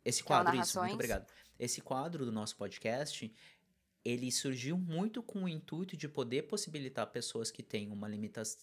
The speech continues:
Speaker 1: uma visão limitada ou não têm a visão de poderem acessar esses documentos oficiais que eles são extremamente importantes pro conhecimento de alimentação e nutrição.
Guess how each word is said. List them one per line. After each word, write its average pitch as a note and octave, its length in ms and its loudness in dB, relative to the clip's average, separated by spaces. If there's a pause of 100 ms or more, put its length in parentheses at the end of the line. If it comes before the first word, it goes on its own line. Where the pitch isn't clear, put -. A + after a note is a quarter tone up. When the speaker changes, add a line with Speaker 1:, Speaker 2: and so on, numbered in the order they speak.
Speaker 1:
uma G2+ 320 -4
visão G#2 340 2
limitada A2 840 0 (360)
ou C3+ 240 4
não E3 220 0
têm D3+ 320 -6
a C3+ 60 0
visão A2+ 580 0 (320)
de - 120 -10
poderem E3 640 4
acessar B2+ 560 2
esses A#2+ 320 2
documentos A#2+ 540 2
oficiais A2 520 0
que - 100 -8
eles B2+ 200 0
são C3+ 260 0
extremamente D3+ 720 -2
importantes C#3 1000 0 (880)
pro G#3+ 180 4
conhecimento F3 680 -2
de D#3 80 0
alimentação C#3+ 720 -4
e C3+ 40 -6
nutrição. D3 520 -6